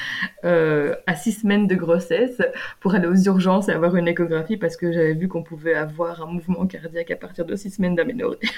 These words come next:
Speaker 1: Oui, effectivement, t'étais très bien renseignée. <laughs> Mais
Speaker 2: <laughs> Voilà.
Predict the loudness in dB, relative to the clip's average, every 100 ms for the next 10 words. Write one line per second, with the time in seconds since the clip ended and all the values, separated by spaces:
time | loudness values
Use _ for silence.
0 | -12 -20 -20 -20 -18 -16 -16 -12 -8 -4
1 | 2 4 4 2 0 4 4 2 -2 -2
2 | 2 2 2 0 0 0 0 -2 -16 -16
3 | -2 -2 -2 -8 -12 -20 -20 -16 -14 -12
4 | -12 -14 -16 -18 -18 -6 4 6 6 6
5 | 8 8 8 8 8 6 6 -2 4 6
6 | 6